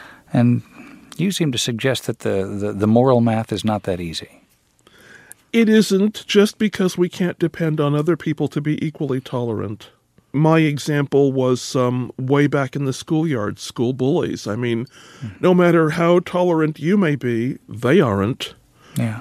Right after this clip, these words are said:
Speaker 2: And, um, your being tolerant won't stop them from tackling you if that's what they want to do. But I think most people can get along together by being tolerant.
Speaker 1: I,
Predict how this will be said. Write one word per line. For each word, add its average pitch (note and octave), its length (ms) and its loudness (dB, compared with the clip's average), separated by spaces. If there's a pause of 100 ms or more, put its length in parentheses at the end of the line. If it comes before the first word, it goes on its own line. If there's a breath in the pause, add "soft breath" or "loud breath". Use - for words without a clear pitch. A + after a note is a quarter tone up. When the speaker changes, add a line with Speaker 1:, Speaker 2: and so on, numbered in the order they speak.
(120)
Speaker 2:
And, C3+ 440 -2
um, B2+ 360 0 (240)
your E3+ 240 6
being E3 300 0
tolerant D#3+ 480 0
won't D#3+ 300 0
stop - 380 -6
them B2+ 260 -2
from C3+ 540 -4 (120)
tackling E3 500 0
you A2 200 2
if - 80 -6
that's - 280 -4
what A2+ 140 -6
they B2+ 140 -4
want A#2 160 -6
to A#2+ 80 -4
do. D#3 400 -4 (520 soft breath)
But F3+ 280 2
I G#3+ 80 4
think C#4 200 -2
most E3 460 2
people A#2 480 -2 (520 soft breath)
can E3 260 2
get D#3 180 4
along C3+ 400 2
together B2 640 -4 (1500 loud breath)
by G#3 180 8
being A#2 300 2
tolerant. F#2 640 -4 (800 loud breath)
Speaker 1:
I, - 80 -14